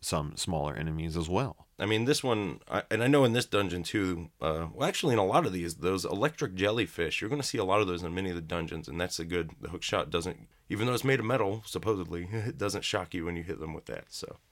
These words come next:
Speaker 1: Yeah, that is definitely the, one of the better ways of, of killing them, 'cause it's always long range.
Speaker 2: Yeah, insulated handle, I guess.
Speaker 1: Now, the one thing I had trouble with when using the hook shot is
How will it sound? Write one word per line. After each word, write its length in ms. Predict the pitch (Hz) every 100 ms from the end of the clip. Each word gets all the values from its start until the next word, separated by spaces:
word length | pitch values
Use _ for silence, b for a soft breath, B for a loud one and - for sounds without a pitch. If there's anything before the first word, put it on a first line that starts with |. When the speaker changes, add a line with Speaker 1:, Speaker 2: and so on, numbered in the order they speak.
| _
Speaker 1:
Yeah, 320 | - 160 78
that 200 | 73 107
is 80 | 117 - -
definitely 380 | 98 - 101
the, 100 | 87
one 100 | 82
of 60 | 82
the 80 | 76
better 240 | 82 80
ways 260 | 76 76 73
of, 140 | 73 73 -
of 260 | 78 71
killing 260 | - 104 101
them, 160 | 95 87
'cause 160 | 87
it's 280 | 87 78 - _ _ _ -
always 560 | 117 113 113 101 85 - _ _
long 240 | 98 92 85
range. 420 | 67 - - -
Speaker 2:
Yeah, 240 | 92 82 80 _
insulated 640 | 104 107 101 98 95 87 82
handle, 320 | 107 90 82
I 80 | 80
guess. 320 | 82 82 -
Speaker 1:
Now, 200 | 110 127
the 140 | 90 113
one 280 | 127 170 202
thing 160 | 220
I 80 | 170
had 200 | 127 110
trouble 360 | - 87 98 90
with 240 | 80 -
when 240 | 82 82
using 560 | 85 120 160 95 82 76
the 140 | 73
hook 160 | 78 -
shot 260 | - 76 78
is 160 | 82